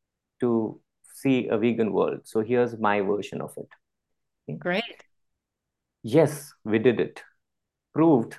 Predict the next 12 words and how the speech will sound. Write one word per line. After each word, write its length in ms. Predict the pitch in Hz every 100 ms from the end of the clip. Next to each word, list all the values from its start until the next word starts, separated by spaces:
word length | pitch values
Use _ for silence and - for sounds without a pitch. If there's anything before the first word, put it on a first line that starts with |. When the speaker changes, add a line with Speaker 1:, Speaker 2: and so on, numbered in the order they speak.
| -
Speaker 1:
that 200 | 110 107
we 80 | 113
are 80 | 113
superior 680 | - 143 147 143 95 - - -
and 220 | 110 107
most 340 | 117 143 147 -
adaptable 500 | 110 113 - 117 110
species 600 | - 139 135 95 85 - -
on 140 | 110
the 80 | 113
planet. 380 | - 85 - - - _ _ _ _ _ _ -
But 300 | 127 123